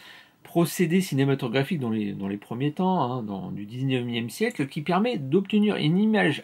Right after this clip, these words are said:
animée en, en faisant une rotation. Donc, avec le trente-trois tours, ça fonctionne, on le pose, et vous allez voir une image animée, euh, devant vos yeux de, euh, Clara Luciani qui chante avec les petits cœurs qui bougent. Je vais vous montrer ça tout de suite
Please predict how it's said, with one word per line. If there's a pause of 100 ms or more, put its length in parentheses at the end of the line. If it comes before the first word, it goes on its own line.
animée (680)
en, (680)
en
faisant
une
rotation.
Donc, (240)
avec
le
trente-trois
tours,
ça
fonctionne,
on
le
pose, (380)
et
vous
allez
voir
une
image
animée, (100)
euh,
devant
vos
yeux
de,
euh,
Clara
Luciani
qui
chante
avec
les
petits
cœurs
qui
bougent. (340)
Je
vais
vous
montrer
ça
tout
de
suite